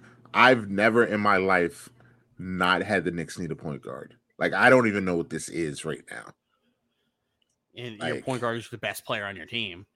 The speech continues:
Speaker 1: Let's see. You don't typically see LeBron throw a bad pass. Oh, there's a foul. I was
Speaker 2: There's a
Speaker 1: about to say,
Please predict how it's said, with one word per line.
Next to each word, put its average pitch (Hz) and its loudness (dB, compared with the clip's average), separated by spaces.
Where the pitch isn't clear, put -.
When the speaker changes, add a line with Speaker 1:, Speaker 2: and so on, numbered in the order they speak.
Speaker 1:
Let's 113 -14
see. 107 -6
You 110 0
don't 147 2
typically 139 -2
see 120 -6
LeBron 95 0
throw 87 0
a 78 -2
bad 82 0
pass. 82 -4
Oh, 76 0
there's 65 -8
a - -12
foul. 62 -6
I 98 6
was 101 6
Speaker 2:
There's - 6
a 104 8
Speaker 1:
about 135 6
to 135 0
say, - 2